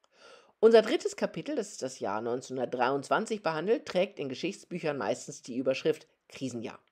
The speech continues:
Und das wahrhaftig nicht zu Unrecht. Gleich mit sechs Krisen in den unterschiedlichsten Ecken des Landes und des politischen Spektrums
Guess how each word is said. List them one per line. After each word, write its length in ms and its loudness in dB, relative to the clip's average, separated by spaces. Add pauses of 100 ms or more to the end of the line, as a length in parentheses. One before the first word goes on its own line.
(880)
Und 160 2
das 140 -2
wahrhaftig 380 0
nicht 200 -6
zu 120 -2
Unrecht. 440 -8 (100)
Gleich 340 6
mit 200 -4
sechs 400 6
Krisen 420 -4
in 120 0
den 140 0
unterschiedlichsten 840 -2
Ecken 280 -4
des 140 -6
Landes 400 -2
und 100 -8
des 140 -12
politischen 540 -10
Spektrums 560 -6